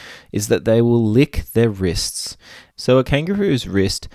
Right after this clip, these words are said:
has a very high density of capillaries, and this means that it is a great site for exchange of heat. And so to enhance this process, they will lick their wrists,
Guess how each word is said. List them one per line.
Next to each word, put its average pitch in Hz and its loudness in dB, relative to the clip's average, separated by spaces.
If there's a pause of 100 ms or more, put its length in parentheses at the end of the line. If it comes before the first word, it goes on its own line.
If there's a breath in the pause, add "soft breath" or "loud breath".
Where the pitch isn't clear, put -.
(220 loud breath)
has 104 -2
a 98 2
very 139 4
high 113 2
density 95 -2
of - -12
capillaries, 151 0 (400 loud breath)
and 110 -2
this 190 0
means 127 0
that 101 0
it 101 -6
is 107 0
a 98 0
great 98 -2
site - -2
for 92 -2
exchange 95 -4
of - -10
heat. - -4 (260)
And 123 -2
so 139 2
to 143 0
enhance 143 -4
this 127 -4
process, - -2
they 113 0
will 123 2
lick 117 -2
their 104 0
wrists, - -2